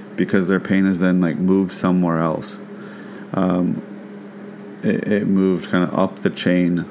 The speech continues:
up into the neck or in, into a,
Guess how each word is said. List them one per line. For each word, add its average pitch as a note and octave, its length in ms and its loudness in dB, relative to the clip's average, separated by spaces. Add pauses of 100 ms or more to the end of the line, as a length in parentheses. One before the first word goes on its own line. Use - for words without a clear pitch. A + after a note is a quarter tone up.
(140)
up F#2+ 220 0
into F2+ 260 0
the F2 140 2
neck E2+ 460 0
or E2+ 280 2
in, E2 400 0
into F2+ 540 2
a, D#2 320 0